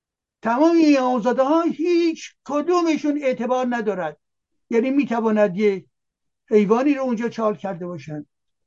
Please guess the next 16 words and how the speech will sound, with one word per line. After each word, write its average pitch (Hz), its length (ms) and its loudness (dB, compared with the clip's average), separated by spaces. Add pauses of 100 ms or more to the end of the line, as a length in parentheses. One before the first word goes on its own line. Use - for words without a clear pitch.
(500)
یه 214 160 6
فرد 202 320 6
عادی 185 360 6
رو 330 120 8
چال 247 260 0
کرده 208 300 0
باشن. 175 420 -6 (1200)
بنابراین 208 600 4
ده 220 300 4
شایی 202 380 2
به 202 100 4
قول 208 180 4
معروف 185 340 -2
بر 170 160 -6
ما 180 140 -4
ارزشی 175 600 -2